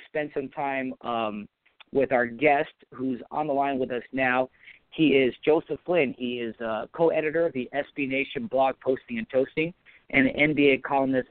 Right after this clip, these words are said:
at The Cauldron. You can follow him on Twitter at China Joe Flynn. Joe really does a terrific job at the site. In my view, they are the best site around and one of the inspirations for us here at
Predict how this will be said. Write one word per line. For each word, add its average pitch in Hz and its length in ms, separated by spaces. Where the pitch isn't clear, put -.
at 131 200
The 123 80
Cauldron. 147 540
You 117 80
can 117 120
follow 131 340
him 120 320
on 113 180
Twitter 147 380
at 120 320
China 151 280
Joe 110 240
Flynn. 151 300
Joe 160 140
really 165 240
does 151 160
a 139 40
terrific 139 320
job 139 280
at - 100
the - 60
site. 147 220
In 127 100
my 147 220
view, 123 240
they 120 80
are 117 100
the 107 120
best 139 300
site 120 160
around 110 460
and 110 180
one 156 140
of 147 60
the 131 120
inspirations 123 640
for 107 160
us 104 100
here 117 160
at 107 100